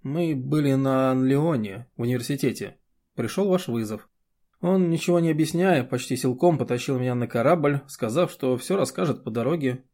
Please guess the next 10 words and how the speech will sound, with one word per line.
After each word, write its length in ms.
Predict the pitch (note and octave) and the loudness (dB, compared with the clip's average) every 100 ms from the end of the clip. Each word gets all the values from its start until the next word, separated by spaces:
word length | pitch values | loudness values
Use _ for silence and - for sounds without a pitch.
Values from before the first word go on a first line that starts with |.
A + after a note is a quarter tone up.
| _ - | _ -4
Мы 160 | G3+ | 0
экстренным 440 | F#3+ C3 C3 B2 A#2 | 0 0 -2 -2 -2
порядком 440 | A#2+ B2 A#2+ A#2 | 0 0 0 -4
сели 260 | A2+ A#2+ A2 | -2 -2 -2
на 140 | G#2+ | -2
ветер 340 | A#2 G#3 E3 B2+ | 0 0 0 -2
и 240 | C3 G3+ | 0 0
ушли 300 | B2+ G#2+ C3 | -2 -2 -4
с 60 | D#3+ | -2
планеты. 560 | F3 A2+ A2+ A2+ - | -2 -2 -4 -8 -10